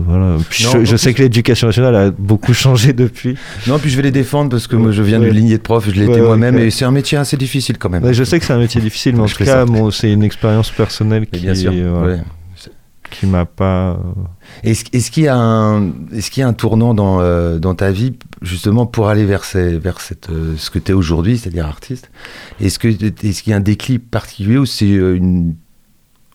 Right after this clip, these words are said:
Speaker 2: une
Speaker 1: Euh,
Speaker 2: succession
Speaker 1: bah,
Speaker 2: de petits, euh, de petits
Speaker 1: il y a
Speaker 2: rendez-vous,
Speaker 1: quand même
Speaker 2: euh ?
Speaker 1: eu un déclic, c'est quand j'ai gagné, euh...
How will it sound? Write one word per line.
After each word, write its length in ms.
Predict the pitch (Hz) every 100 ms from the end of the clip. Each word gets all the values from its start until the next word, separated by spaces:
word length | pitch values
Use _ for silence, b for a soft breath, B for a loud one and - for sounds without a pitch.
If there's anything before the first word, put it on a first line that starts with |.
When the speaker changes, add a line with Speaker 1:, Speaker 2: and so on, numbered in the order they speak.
| -
Speaker 2:
une 80 | 120
Speaker 1:
Euh, 100 | 127
Speaker 2:
succession 680 | 120 123 120 127 127 123 113
Speaker 1:
bah, 20 |
Speaker 2:
de 140 | 104 101
petits, 360 | - 101 104
euh, 460 | 95 90 87 87 85
de 40 | 82 85
petits 120 | -
Speaker 1:
il 20 |
y 40 |
a 20 | 92
Speaker 2:
rendez-vous, 420 | 92 95 90 95
Speaker 1:
quand 140 | 98
même 180 | 185 170
Speaker 2:
euh ? 60 | 180
Speaker 1:
eu 40 |
un 160 | 170 147
déclic, 760 | 127 135 - - - 160 165 160 -
c'est 220 | - 120
quand 180 | - 117
j'ai 140 | 110
gagné, 460 | 113 117 123 135 135
euh... 540 | 120 110 107 104 104